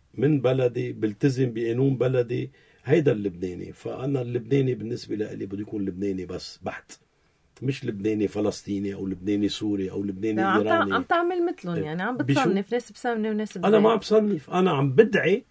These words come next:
Speaker 1: للبنانية لبنان، للبنانية كل الشعب اللبناني يرجعوا يتوحدوا تحت. أ، شفتي لك شي علم لبناني عم بيرفرف عند، عند المقاومة الإسلامية؟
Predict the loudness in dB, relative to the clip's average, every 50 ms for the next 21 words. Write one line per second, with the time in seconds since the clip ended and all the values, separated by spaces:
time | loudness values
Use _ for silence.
0 | _ _ _ _ _ _ _ 2 4 6 8 8 8 8 6 6 6 6 6 6
1 | 4 2 2 0 0 2 2 0 0 0 -2 -6 -10 -14 _ -6 -2 2 4 6
2 | 6 6 4 4 4 4 4 4 2 0 4 6 6 6 8 6 4 2 2 -2
3 | -2 -2 -4 -4 -6 -6 -6 -6 -4 -4 -4 -4 -4 -6 -8 -10 -12 -16 -20 -2
4 | 4 4 6 6 6 4 2 2 2 0 0 0 0 0 0 -4 -6 -6 -6 -4
5 | -2 -2 -4 -4 -6 -12 _ _ _ -20 _ _ _ _ _ -6 -6 -4 -4 -4
6 | -4 -4 0 2 2 2 4 2 0 0 0 0 2 4 4 4 4 4 2 2
7 | 2 2 4 4 4 4 4 2 -2 -2 -2 0 0 0 0 -2 -4 -6 -6 -6
8 | -6 -6 -6 -6 -8 -6 -4 -4 -2 -2 -2 -2 -4 -6 -8 -10 -14 -18 -20 -20
9 | -20 _ -8 -6 -6 -4 -2 -2 -2 -2 -4 -6 -6 -4 -2 -2 -2 -2 -4 -4
10 | -6 -8 -10 -10 -8 -8 -8 -8 -6 -8 -10 -12 -12 _ _